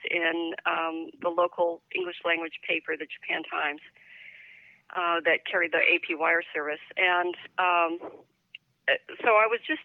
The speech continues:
really intrigued. And then when I, it just happened that I'd planned a trip home and I learned more about the story, and I was so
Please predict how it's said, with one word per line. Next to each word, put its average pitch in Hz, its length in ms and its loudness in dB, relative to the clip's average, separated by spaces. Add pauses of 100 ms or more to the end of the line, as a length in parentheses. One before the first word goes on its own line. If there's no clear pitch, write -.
really 254 340 4
intrigued. 160 640 -2 (100)
And 180 240 2
then 196 400 6
when 185 140 4
I, 180 380 6 (120)
it 180 160 2
just 190 180 -8
happened 175 680 2
that 165 340 4 (420)
I'd 185 200 4
planned 175 360 2
a 165 140 6 (140)
trip - 220 -2
home 165 420 2
and 156 160 -4 (520)
I 190 80 6
learned 180 320 4
more 180 260 4
about 180 280 4
the 165 100 -12 (100)
story, 151 520 0
and 165 140 -2
I 165 60 2
was 165 160 -4 (260)
so 240 420 2